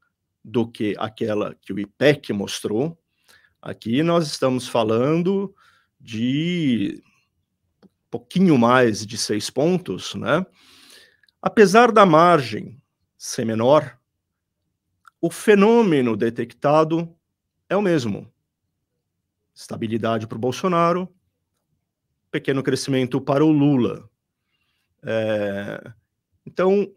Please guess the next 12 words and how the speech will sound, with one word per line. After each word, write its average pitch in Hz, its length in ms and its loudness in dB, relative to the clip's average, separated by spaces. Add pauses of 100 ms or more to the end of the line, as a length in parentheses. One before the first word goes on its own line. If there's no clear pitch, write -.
(140)
a 139 80 -4
tendência 208 1040 4
que 123 120 -2
as 117 200 -2
duas 110 420 -4
pesquisas 110 640 -8
captaram 170 800 0 (640)
é 131 80 -6
a 135 60 -2
mesma, 117 540 0 (260)
certo? 127 500 -8 (1400)
Então, 208 280 -6